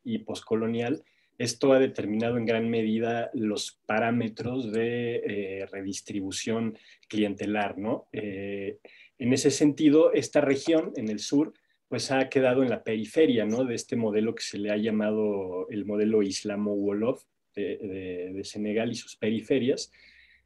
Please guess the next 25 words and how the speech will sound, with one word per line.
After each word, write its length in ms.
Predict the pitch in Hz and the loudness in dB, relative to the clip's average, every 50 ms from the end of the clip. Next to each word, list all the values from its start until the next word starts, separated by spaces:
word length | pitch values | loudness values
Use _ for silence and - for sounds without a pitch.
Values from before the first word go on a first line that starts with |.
| _ _ - | _ _ -6
Y, 360 | 156 156 175 190 190 175 165 | -4 -2 -2 2 4 6 8
eh, 560 | 147 135 127 123 123 120 120 117 120 117 - | 8 8 6 4 2 2 2 2 0 -2 -2
el, 420 | - 147 127 120 120 120 120 120 117 | -2 0 0 2 2 0 0 0 0
las 180 | 117 117 - | -2 -2 -2
reivindicaciones 840 | - 123 120 120 120 117 120 110 - - - - 160 151 165 160 147 | -2 -2 0 2 0 0 0 0 -2 -2 0 2 2 4 4 4 4
de 40 | 147 | 2
este 200 | 147 - - 147 | 2 2 2 2
movimiento, 640 | 151 143 135 135 139 147 156 151 139 135 - 151 156 | 4 4 6 6 6 6 4 2 2 2 0 0 0
¿no? 160 | 147 127 135 | 0 0 0
Más 300 | 139 135 135 135 143 - | 0 2 2 0 0 -2
que 100 | - - | -6 -6
ser 300 | 160 - - 151 147 139 | -8 -2 0 0 2 2
étnicas 640 | 131 131 131 - 127 123 123 120 - 127 139 135 - | 2 0 -2 -4 -4 -6 -4 -2 0 -2 0 0 0
realmente, 500 | 117 117 113 110 110 113 107 110 139 143 | 0 0 0 0 0 -2 0 2 2 2
aunque 240 | 104 95 - - - | 0 0 -4 -10 -12
sí 160 | - - 113 | -10 -10 -6
tiene 280 | - - 131 127 120 | -2 -2 0 0 0
un, 380 | 120 117 113 110 110 107 104 104 | 0 0 0 0 0 -2 -2 -4
un 320 | - 113 107 104 101 101 101 - | -6 -8 -8 -8 -8 -8 -12 -10
tinte 380 | - 104 98 98 - 104 95 | -8 -8 -6 -4 -2 -2 -2
étnico, 420 | 92 - 95 98 95 - 120 120 117 | -2 -4 -8 -8 -8 -8 -8 -8 -8
porque 300 | 101 - - - 101 98 | -10 -12 -10 -10 -10 -10
son, 440 | - - 104 95 95 92 90 90 | -10 -10 -10 -8 -8 -8 -10 -10
son 300 | - - - 95 95 107 | -12 -12 -10 -8 -6 -4
yola, 340 | 104 104 101 101 101 - - | -2 -2 -2 -2 -4 -6 -8